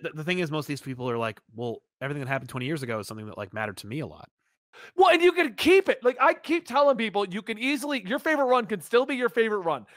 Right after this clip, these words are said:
Speaker 2: You
Speaker 1: Yeah.
Speaker 2: can reboot Marvel Zombies, and it can be terrible, but it won't affect the original six volumes. By the way, Marvel Zombies made itself stupid. When you
Speaker 1: Yeah.
Speaker 2: made Ghost Rider a zombie, it doesn't even make sense anymore.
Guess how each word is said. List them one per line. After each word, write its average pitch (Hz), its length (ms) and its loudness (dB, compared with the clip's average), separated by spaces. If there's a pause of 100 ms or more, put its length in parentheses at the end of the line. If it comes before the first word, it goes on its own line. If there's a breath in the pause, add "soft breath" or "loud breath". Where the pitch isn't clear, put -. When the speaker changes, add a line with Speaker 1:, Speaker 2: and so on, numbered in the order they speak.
(140)
Speaker 2:
You - 100 2
Speaker 1:
Yeah. - 60 4
Speaker 2:
can 175 220 -2
reboot 320 380 2
Marvel 285 280 4
Zombies, 226 460 0
and 190 140 -6
it 202 80 -4
can 240 100 -8
be 233 80 -6
terrible, 202 400 0
but 185 100 -4
it 175 80 -2
won't 240 280 0
affect 269 440 2 (240 soft breath)
the 226 160 0
original 247 420 0
six - 300 -8
volumes. 220 380 2 (240 loud breath)
By 285 140 4
the 277 80 -2
way, 285 180 4
Marvel 302 280 2
Zombies 269 320 -4
made 226 140 -2
itself 208 360 -2
stupid. - 420 -12 (240 soft breath)
When 202 120 -4
you 262 120 -6
Speaker 1:
Yeah. 349 120 4
Speaker 2:
made 262 120 -8
Ghost 226 300 0
Rider 277 280 4
a 269 60 2
zombie, 285 380 0
it 233 80 -8
doesn't 311 240 -2
even 240 140 -2
make 180 140 -4
sense 220 360 -2
anymore. 123 300 -16